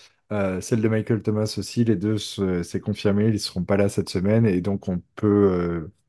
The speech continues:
j'imagine, conclure qu'ils seront plus là de la, de la saison. Je les vois très mal, euh, je vois très mal le staff et même les joueurs vouloir revenir pour, euh, un match si, euh,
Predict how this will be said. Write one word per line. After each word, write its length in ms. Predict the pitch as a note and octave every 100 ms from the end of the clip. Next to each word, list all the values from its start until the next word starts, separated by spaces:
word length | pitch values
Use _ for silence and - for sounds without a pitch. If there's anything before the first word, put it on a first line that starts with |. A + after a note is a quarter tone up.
| _ F#2
j'imagine, 560 | F2 F2+ F2 E2+ F#2+
conclure 500 | - G#2 - A2+ A2+
qu'ils 140 | - -
seront 220 | - F#2+
plus 180 | - G2
là 120 | G2+
de 80 | F#2+
la, 380 | F2 E2+ D#2+ -
de 140 | F#2+
la 120 | F#2+
saison. 520 | F2+ - F#2+ G2 A2+ A#2 - - _ -
Je 180 | -
les 40 | G2
vois 400 | F2+ F#2+ F#2 F2+
très 220 | - A#2
mal, 300 | A2 A2+ G#2+
euh, 920 | G2+ F#2+ F#2 F2+ F2 E2+ E2+ E2 E2 -
je 100 | G2
vois 140 | G2 F#2+
très 160 | A2+
mal 140 | G#2 G#2
le 100 | G2
staff 460 | - A#2 A2+ - - _ -
et 60 | F#2+
même 180 | A#2
les 100 | A#2
joueurs 220 | G#2+ A#2 G2
vouloir 320 | G#2 G#2 F2+
revenir 440 | G2 G2 A2 A2
pour, 280 | - F#2 F#2
euh, 160 | F2 D#2+
un 140 | G2+ F#2+
match 380 | G2+ G#2+ - -
si, 380 | - F#2+ F2+ F2
euh, 240 | E2